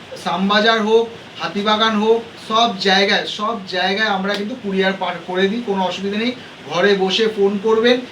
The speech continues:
নিজের ডিজাইন দেখে অনলাইন পেমেন্ট করবেন, ঘরে মাল পেয়ে যাবেন। আর ঘুড়ি ড্যামেজ হয় না আমাদের, এত বছরের সাপ্লাই করার মধ্যে কোনোদিন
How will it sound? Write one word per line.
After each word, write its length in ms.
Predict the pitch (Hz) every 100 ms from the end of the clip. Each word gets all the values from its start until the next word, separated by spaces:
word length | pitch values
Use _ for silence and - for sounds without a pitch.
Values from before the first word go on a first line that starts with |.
| - - 156
নিজের 260 | 151 190 185
ডিজাইন 400 | 185 196 202 202
দেখে 220 | 202 220
অনলাইন 360 | 190 185 190 190
পেমেন্ট 320 | 185 220 233
করবেন, 300 | 240 233 254 196
ঘরে 160 | 160 165
মাল 240 | 160 156 156
পেয়ে 140 | 151
যাবেন। 220 | 160 196 202 - -
আর 140 | 165 160
ঘুড়ি 140 | 165 202
ড্যামেজ 440 | 170 156 180 180
হয় 180 | 175 202
না 80 | 214
আমাদের, 280 | 208 208 202
এত 180 | 175
বছরের 520 | 196 196 196 202 208 196
সাপ্লাই 380 | 180 185 190
করার 240 | 190 190 190
মধ্যে 360 | 190 190 254 - - -
কোনোদিন 320 | 175 175 214